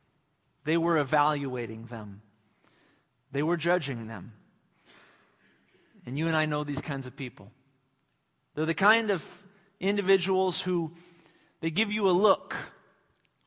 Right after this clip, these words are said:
whenever they think you're doing something wrong. They're the kind of people who, when you're doing something that they disapprove of, will kind of give you some sort of a clue that they're not impressed.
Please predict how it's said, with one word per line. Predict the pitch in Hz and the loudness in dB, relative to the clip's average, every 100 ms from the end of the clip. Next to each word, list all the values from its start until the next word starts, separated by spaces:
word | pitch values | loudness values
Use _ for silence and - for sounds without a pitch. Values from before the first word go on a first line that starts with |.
| _ | _
whenever | 151 175 185 180 175 175 - - _ _ _ | 0 2 2 2 2 -2 -10 -20 _ _ _
they | 165 | -2
think | 160 185 180 170 - - | -2 -2 -4 -4 -12 -4
you're | 165 | -4
doing | 151 160 165 | 0 -2 -2
something | - 156 147 147 | -4 -6 -4 -6
wrong. | 131 135 113 98 - _ _ _ _ _ _ _ _ _ _ _ _ | -2 -2 -2 -6 -16 _ _ _ _ _ _ _ _ _ _ _ _
They're | 175 | 0
the | 185 | 2
kind | 214 240 | 4 4
of | 214 | 2
people | 233 220 208 196 | -2 0 2 4
who, | 196 202 | 2 0
when | 170 180 | 0 0
you're | 208 220 | 0 0
doing | 196 233 | 0 -2
something | 208 220 208 196 | 0 -2 0 -2
that | 175 | 4
they | 190 | 2
disapprove | 170 202 - 180 - 226 240 170 | 4 0 0 -4 -2 -2 -2 0
of, | 156 147 139 - - - _ _ 170 | 2 2 0 -14 -20 -20 _ _ -2
will | 170 170 | -2 -2
kind | 170 190 190 | -4 -2 0
of | 165 - | -2 2
give | 185 170 | 2 2
you | 175 160 160 | 0 0 -2
some | - 180 | -8 -6
sort | 170 175 156 | -4 -4 -4
of | 131 | -6
a | - - _ | -12 -20 _
clue | - - 208 139 104 113 - _ | -10 -4 0 0 -4 -10 -20 _
that | 139 - | -10 -2
they're | 147 | -2
not | 151 151 | 2 2
impressed. | 151 139 151 110 90 - - | 0 -4 -4 -6 -6 -12 -12